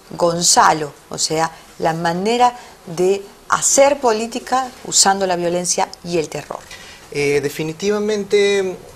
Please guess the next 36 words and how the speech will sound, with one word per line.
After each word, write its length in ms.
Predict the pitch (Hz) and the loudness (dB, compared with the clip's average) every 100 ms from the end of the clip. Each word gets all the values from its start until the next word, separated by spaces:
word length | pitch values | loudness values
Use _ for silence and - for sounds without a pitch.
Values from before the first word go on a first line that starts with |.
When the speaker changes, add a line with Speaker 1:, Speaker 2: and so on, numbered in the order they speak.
| - - - - | -20 -18 -18 -6
Speaker 2:
en 240 | 170 160 | -4 -2
la 60 | 151 | 0
universidad 640 | 147 151 160 160 185 185 | -2 -2 -6 -4 -8 -2
hay 160 | 185 185 | -2 -2
un 120 | 180 | -2
gran 200 | 165 165 | -4 -4
contingente 600 | 147 123 123 139 135 131 | -6 -8 -10 -8 -4 -2
de 80 | 113 | -2
personas. 520 | 120 - 120 110 139 | -4 -6 -6 -6 -8
Son 180 | - 147 | -8 -6
cientos 420 | - 151 156 156 | -6 -6 -6 -8
las 120 | 147 | -8
personas 520 | - 143 160 151 151 | -6 -6 -6 -6 -8
la 140 | 127 120 | -8 -8
que 80 | 127 | -10
apo-, 220 | - 131 | -6 -4
las 160 | 120 | -4
que 80 | - | -6
apoyan 320 | 120 131 135 | -4 -4 -4
las 100 | 135 | -6
movilizaciones. 640 | 151 147 147 165 160 151 170 | -6 -6 -6 -10 -6 -6 -6
Generalmente 560 | 147 139 160 185 180 | -4 -4 -4 -6 -6
son 240 | 180 175 165 | -6 -6 -6
de 80 | 139 | -6
ciclos 400 | 156 143 135 127 | -6 -6 -8 -6
menores, 500 | 110 110 104 - - | -6 -6 -6 -8 -10
quienes 220 | 127 127 | -8 -10
no 60 | |
tienen 260 | 131 135 131 | -10 -8 -8
una 140 | 131 127 | -8 -8
formación 480 | 131 123 123 135 | -8 -8 -8 -8
demasiado 640 | 127 120 123 - 127 120 117 | -8 -6 -6 -4 -4 -2 -4
amplia 220 | 117 123 | -6 -12
en 60 | |
filosofía, 600 | 127 120 127 - 127 117 | -10 -10 -10 -12 -8 -6
historia, 520 | 117 - - 123 123 | -6 -8 -2 -2 -2